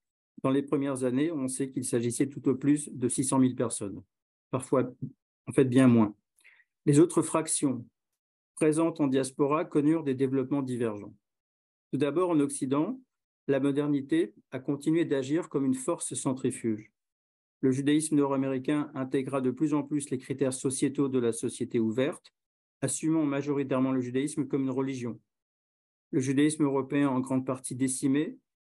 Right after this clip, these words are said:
fut renouvelé, notamment en France, par une importante immigration séfarade. Le judaïsme français est emblématique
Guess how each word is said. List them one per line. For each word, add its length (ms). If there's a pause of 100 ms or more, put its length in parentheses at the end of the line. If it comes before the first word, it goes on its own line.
fut 180
renouvelé, 540
notamment 720
en 120
France, 560 (440)
par 160
une 100
importante 480
immigration 540
séfarade. 600 (420)
Le 100
judaïsme 560
français 460
est 120
emblématique 840